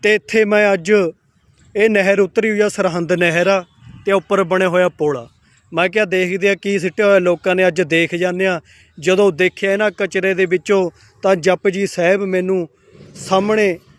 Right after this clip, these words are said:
ਡਿੱਗੇ ਹੋਏ ਮਿਲੇ ਨੇ। ਦੇਖ ਲਓ, ਜਿਉਂਦੇ ਜਾਗਦੇ ਬ-,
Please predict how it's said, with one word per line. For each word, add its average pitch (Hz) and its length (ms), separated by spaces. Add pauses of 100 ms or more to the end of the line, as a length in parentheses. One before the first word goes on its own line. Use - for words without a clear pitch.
(160)
ਡਿੱਗੇ 190 280
ਹੋਏ 190 340 (260)
ਮਿਲੇ 175 340
ਨੇ। 139 180 (160)
ਦੇਖ 190 260
ਲਓ, 190 240 (400)
ਜਿਉਂਦੇ 196 440
ਜਾਗਦੇ 180 540
ਬ-, 170 140